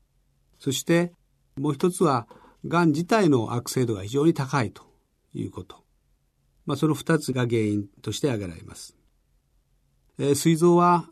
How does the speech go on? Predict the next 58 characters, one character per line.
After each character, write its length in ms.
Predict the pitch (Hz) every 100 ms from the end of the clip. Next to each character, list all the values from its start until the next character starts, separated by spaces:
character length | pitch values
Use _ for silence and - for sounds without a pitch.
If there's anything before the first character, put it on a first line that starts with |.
| -
胃 100 | 156
の 180 | 151 143
裏 320 | 135 120 - 139
に 120 | 127
あ 60 |
り 100 | 117
ま 120 | 120 120
し 120 | -
て、 260 | 123 107 - _ _ _ _ _ _ _ _
ま 140 | 156 147
あ、 20 |
多 140 | 196
く 100 | 214
の 80 | 165
部 100 | 147
分 220 | 165 139
が 300 | 117 101 - _ _ _
い 60 | 147
わ 120 | 165
ゆ 80 | 170
る 40 | -
小 240 | 196 202
膜 240 | 147 117
と 100 | -
言 80 | 113
わ 120 | 110
れ 80 | 110
る 200 | 107 98
バ 160 | 101 123
リ 140 | 160
ア 80 | 151
が 100 | 107
な 200 | 117 135
い 180 | 95 - - -
組 100 | 101
織 220 | - 104
で 140 | 110
あ 60 | 98
り 100 | 95
ま 100 | 90
し 100 | -
て、 280 | 131 131 - _ _ _ _ _ -
見 160 | 135 143
つ 80 |
か 120 | - 147
っ 40 |
た 100 | 139
時 240 | 156 160
に 120 | 185 165
は 340 | 117 90 - _ -
す 180 | - 156
で 120 | 160
に 240 | 120 90
膵 260 | - 131 123
臓 140 | 131
の 100 | 127
外 300 | 117 156 156
に、 180 | 113 85